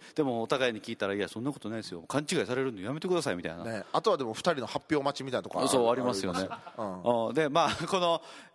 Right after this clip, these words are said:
Speaker 1: 歩さんの披露宴があったでしょ。
Speaker 2: うん。
Speaker 1: その時に僕も、あのー、もうお酒飲むから、ちょっと、
Speaker 2: うん。
Speaker 1: 新たに送ってもらおうと思って。
Speaker 2: うん。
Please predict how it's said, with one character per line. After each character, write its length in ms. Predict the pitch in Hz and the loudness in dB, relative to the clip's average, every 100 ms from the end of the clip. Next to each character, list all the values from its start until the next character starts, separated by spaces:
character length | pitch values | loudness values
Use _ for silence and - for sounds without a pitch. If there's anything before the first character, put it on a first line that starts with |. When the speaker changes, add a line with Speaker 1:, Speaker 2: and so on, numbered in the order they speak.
| - | 2
Speaker 1:
歩 240 | 202 240 247 | 4 4 4
さ 100 | 233 | 2
ん 40 | |
の 80 | 220 | 2
披 40 | 208 | 2
露 120 | 214 | 4
宴 140 | 180 123 | 4 4
が 320 | 110 92 - | 4 4 0
あ 60 | |
っ 60 | - | -2
た 80 | 104 | -2
で 80 | 90 | 0
し 80 | |
ょ。 80 | 82 | -2
Speaker 2:
う 140 | 120 104 | 0 2
ん。 40 | |
Speaker 1:
そ 60 | 220 | 2
の 60 | |
時 140 | 233 170 | 2 -2
に 80 | |
僕 220 | 127 156 175 | -2 -2 0
も、 300 | 170 156 147 | 2 4 4
あ 40 | |
の 680 | 139 135 131 131 127 123 127 | 2 2 2 2 2 2 0
ー、 20 | |
も 280 | 131 127 151 | 2 2 2
う 20 | |
お 40 | |
酒 220 | 185 170 170 | 0 2 0
飲 380 | 156 - 131 127 | 0 -2 0 0
む 100 | - | 0
か 140 | 117 | 0
ら、 140 | 110 | 0
ち 100 | 110 | -2
ょ 40 | 127 | 0
っ 40 | |
と、 320 | 104 104 - - | 2 2 0 -8
Speaker 2:
う 240 | - - | -12 0
ん。 20 | 127 | 0
Speaker 1:
新 120 | 143 | 2
た 120 | 110 | 0
に 120 | 101 | 0
送 180 | 101 - | -4 -8
っ 20 | |
て 100 | - | -4
も 120 | 123 | 0
ら 80 | 120 | 0
お 40 | 120 | 0
う 40 | |
と 60 | 95 | -4
思 100 | 82 | -8
っ 20 | |
て。 180 | - 87 | -4 -2
Speaker 2:
う 100 | |
ん。 140 | 117 | -2